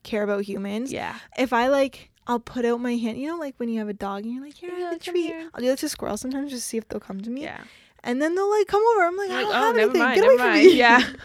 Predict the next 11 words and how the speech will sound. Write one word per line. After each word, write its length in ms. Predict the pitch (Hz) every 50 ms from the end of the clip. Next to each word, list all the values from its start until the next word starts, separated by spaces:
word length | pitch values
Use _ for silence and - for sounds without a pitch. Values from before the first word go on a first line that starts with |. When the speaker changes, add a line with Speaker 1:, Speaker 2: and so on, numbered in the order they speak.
| - - - - _ _ - - -
Speaker 2:
It's 640 | - - - - - 523 508 480 - - - - -
gonna 180 | - 285 262 247
turn 220 | 226 277 247 240
into, 160 | 240 233 -
like, 160 | 240 214 190 190
Willy 240 | 196 196 196 185
Wonka. 520 | 185 180 165 170 202 220 - - - - - _
Speaker 1:
Yeah. 500 | - 247 269 277 233 214 - - 302 262 -
<laughs> 40 | - _ - - _ _ _ - - - _ _ _ - -
Um, 240 | 254 247 240 233 - -
well, 340 | 269 330 349 262 - 85